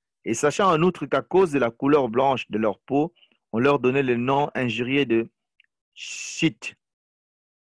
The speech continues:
S C Y T H E S, ils désignèrent leurs ennemis par le nom expressif des Pélasques,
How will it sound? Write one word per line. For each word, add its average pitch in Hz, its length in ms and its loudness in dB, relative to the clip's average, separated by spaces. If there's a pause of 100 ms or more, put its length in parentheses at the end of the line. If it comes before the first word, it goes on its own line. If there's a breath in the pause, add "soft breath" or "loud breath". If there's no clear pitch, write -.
(280)
S 143 340 -2
C 135 320 -4
Y 120 400 -6 (100)
T 123 300 -2
H 117 240 -4 (100)
E 101 220 -4
S, 135 380 -4 (560)
ils 110 120 -4
désignèrent 160 600 2
leurs 143 280 2
ennemis 131 600 -4
par 120 160 2
le 120 100 2
nom 131 280 -2
expressif 131 580 -8
des 110 160 0
Pélasques, - 800 -4